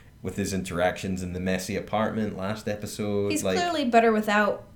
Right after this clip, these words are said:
Speaker 2: Rachel.
Speaker 1: Yeah, 'cause he's not, like, this is the first time, like, he's not really anything with Rachel. Like, he's not pining for her. He's not, like, trying to win her back. He's not jealous of her. He's
Speaker 2: Mm-hmm.
Speaker 1: not,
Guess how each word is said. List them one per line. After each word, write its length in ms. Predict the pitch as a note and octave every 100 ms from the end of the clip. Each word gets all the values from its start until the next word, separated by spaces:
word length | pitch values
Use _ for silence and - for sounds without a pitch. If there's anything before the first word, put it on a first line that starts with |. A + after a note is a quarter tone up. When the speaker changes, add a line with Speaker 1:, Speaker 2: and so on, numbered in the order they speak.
| -
Speaker 2:
Rachel. 600 | G3+ G#3+ C4 F#3+ G2 A3 A3 - - - - -
Speaker 1:
Yeah, 380 | - D#3 D3+ G#2+ - - - - -
'cause 140 | C#3
he's 180 | C3+ B2+
not, 460 | D3 D3 C#3 - - - - - - - -
like, 200 | A#2 A2+
this 160 | C3 C3
is 80 |
the 80 | C3+
first 320 | A#2+ C#3 C3+
time, 340 | - B2+ A#2 A2
like, 260 | G#2 G2+
he's 200 | - G#2+
not 160 | A2 G#2
really 280 | A2 A2 G#2
anything 520 | G#2 A#2 A2 F#2+ F2
with 160 | D#2+ D2+
Rachel. 440 | D2+ D2 - D#2+
Like, 180 | D#2+ F2+
he's 160 | G2 G2+
not 320 | G2+ F#2 - - -
pining 440 | - B2+ C3 B2+ B2+
for 360 | - B2 A#2+
her. 420 | A#2+ A#2 A2+ A2+ - - -
He's 220 | F#2+ G2
not, 480 | G#2 G2+ G2+ F#2+ - - - - - - - -
like, 260 | F#2 F2
trying 260 | - A2+ G#2
to 60 | F#2+
win 140 | G2
her 100 | F#2
back. 460 | - A2 A#2 A2+ -
He's 140 | F#2+
not 280 | G#2 - -
jealous 460 | - G#2 A2 A2+ A#2
of 200 | G#2+ G#2+
her. 240 | A2 G#2
He's 180 | A2 A2+
Speaker 2:
Mm-hmm. 80 | G#2
Speaker 1:
not, 360 | G#2 G2+ F#2